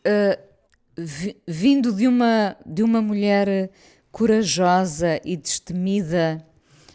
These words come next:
eh, que terá medo de poucas coisas, imagino, ahm, um conselho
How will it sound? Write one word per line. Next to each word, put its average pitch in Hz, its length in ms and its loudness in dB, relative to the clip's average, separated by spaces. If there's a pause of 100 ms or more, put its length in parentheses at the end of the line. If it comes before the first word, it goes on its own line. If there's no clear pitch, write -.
(120)
eh, 151 840 -2
que - 80 -20
terá 175 500 2
medo 180 440 -2
de 151 100 -10
poucas 180 480 -6
coisas, 151 760 -8
imagino, 147 680 -10 (480)
ahm, 156 720 -4 (280)
um 254 140 0
conselho 208 840 0